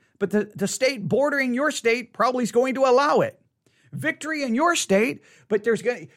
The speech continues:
there's a new company that just sprung up that will give transportation to women who want an abortion,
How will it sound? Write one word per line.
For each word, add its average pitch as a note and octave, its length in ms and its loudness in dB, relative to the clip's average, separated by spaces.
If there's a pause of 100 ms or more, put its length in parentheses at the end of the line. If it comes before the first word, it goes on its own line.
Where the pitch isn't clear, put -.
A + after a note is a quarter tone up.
there's A#3 140 2
a A#3 60 -2
new C4+ 180 -2
company B3 460 0
that G#3 220 0
just A3+ 160 0
sprung A3 340 -2
up B3+ 200 -2
that B3+ 120 -2
will A3 120 0
give A#3 260 0
transportation A#3+ 920 -4 (120)
to A3 120 0
women A#3 260 -2
who A3+ 80 -2
want A3+ 240 0
an G#3+ 60 -2
abortion, A3 560 0